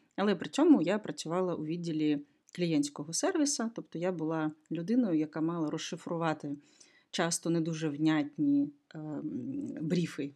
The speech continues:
від клієнтів і передати їх, власне, тому самому креативному відділу, який вже робив надзвичайну магію, е, вигадував щось просто таке неповторне.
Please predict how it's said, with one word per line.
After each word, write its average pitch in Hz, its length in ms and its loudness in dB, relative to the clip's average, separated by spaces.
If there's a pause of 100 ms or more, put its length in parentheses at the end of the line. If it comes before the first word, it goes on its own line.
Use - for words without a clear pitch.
від 143 220 -6
клієнтів 226 760 -2
і 226 80 -2
передати 175 560 -2
їх, 180 240 -6
власне, 156 400 -2
тому 143 240 -2
самому 160 400 0
креативному 147 640 0
відділу, 180 400 2
який 139 380 -4
вже 160 320 -4 (460)
робив 165 460 0 (180)
надзвичайну 151 840 0
магію, 190 760 -2 (680)
е, - 20 -12 (360)
вигадував 165 560 -2
щось - 640 -6
просто 165 560 0
таке 160 260 -8
неповторне. 240 1000 4